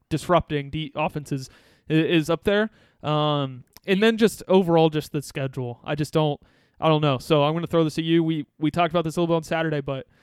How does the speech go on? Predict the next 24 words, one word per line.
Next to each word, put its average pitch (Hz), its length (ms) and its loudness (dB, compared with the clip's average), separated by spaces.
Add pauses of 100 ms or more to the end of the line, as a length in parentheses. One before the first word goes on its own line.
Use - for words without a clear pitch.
(240)
the 156 80 -2
only 202 140 4
thing 240 140 0
stopping 196 280 4
Oklahoma 175 360 2
right 160 180 2
now 151 160 -2
is 143 100 -4
Chris 165 220 -2
Klieman 165 480 -6 (180)
winning 156 320 -6
a 143 160 -4 (220)
couple 160 240 -2
games 156 240 -4
he 160 80 -4
shouldn't, 165 440 -2 (400)
which 151 360 -6
he's 151 220 -8
very 147 340 -2
capable 151 480 -2
of 156 80 0
doing. 139 340 -8 (460)
And 147 220 -10
two, 160 480 0